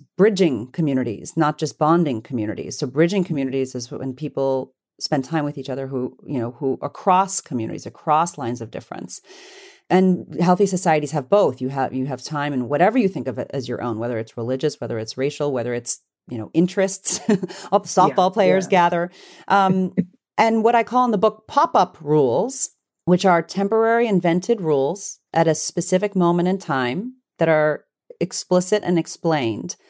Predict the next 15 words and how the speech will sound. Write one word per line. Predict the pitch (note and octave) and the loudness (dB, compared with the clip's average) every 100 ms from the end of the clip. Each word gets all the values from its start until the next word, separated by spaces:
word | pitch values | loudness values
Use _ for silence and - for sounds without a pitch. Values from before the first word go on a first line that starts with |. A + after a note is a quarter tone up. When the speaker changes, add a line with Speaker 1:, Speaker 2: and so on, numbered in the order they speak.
| _ - | _ -2
Speaker 1:
allow | F3+ E3+ E3+ | 4 4 4
people | G3 D3 D3 | 2 -2 -4
Speaker 2:
Mm. | C3+ | -8
Speaker 1:
to | |
come | - D#3+ | -4 -2
together, | E3+ E3 G#3 E3 - - | -2 2 2 2 -2 -4
as | - F#3 G3 | 0 2 2
opposed | G3 G3+ G3+ - | 2 4 2 2
to | G3 | 2
what | F3+ F3+ | 2 2
we're | F3+ F3 | 2 0
talking | F3 B3+ C#4+ A3+ | 0 -2 0 0
about | F3+ D3 C#3+ D3 - | 0 2 2 2 -4
is | D#3+ - | -6 2
etiquette, | B3 A3+ C#3 F#2 | 2 2 -2 -12